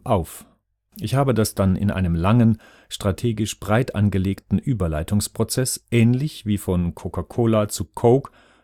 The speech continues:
von Lützel Jehmann über Robert Jehmann Gernhardt zu Robert Gernhardt gebracht. Zitat Ende. Der gelegentlich als Pseudonym bezeichnete Norbert Gamsbart ist eine Kunstfigur in Gernhardts Werken.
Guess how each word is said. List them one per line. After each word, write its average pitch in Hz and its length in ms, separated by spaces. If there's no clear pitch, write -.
von 104 280
Lützel 127 440
Jehmann 113 540
über 85 640
Robert 104 540
Jehmann 101 480
Gernhardt 107 580
zu - 160
Robert 107 380
Gernhardt 78 580
gebracht. - 640
Zitat 110 420
Ende. 80 360
Der 98 100
gelegentlich 110 840
als 101 200
Pseudonym 101 560
bezeichnete 95 840
Norbert 98 600
Gamsbart 123 720
ist - 220
eine 143 140
Kunstfigur 104 800
in 123 160
Gernhardts 90 480
Werken. 104 460